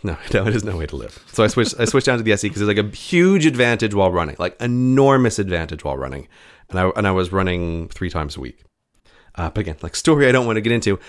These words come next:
I eventually decided, like, I had give running enough of a try and realized, "I hate you, running.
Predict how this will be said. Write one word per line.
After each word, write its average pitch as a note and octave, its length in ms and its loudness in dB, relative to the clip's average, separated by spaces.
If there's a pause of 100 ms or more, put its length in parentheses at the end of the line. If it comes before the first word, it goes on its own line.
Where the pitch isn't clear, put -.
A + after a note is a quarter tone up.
(240)
I G#2+ 100 2
eventually B2+ 540 2
decided, G2+ 360 0
like, F2+ 140 0
I F2+ 80 -2
had G2+ 200 0
give C3 320 2
running A2+ 300 4
enough G2+ 300 0
of F2+ 140 -6
a - 20 -8
try D#2+ 380 0
and E2 200 -8
realized, D#2+ 600 -4 (960)
"I G#2 80 0
hate A#2 180 0
you, E2 140 -8
running. C#2+ 340 -10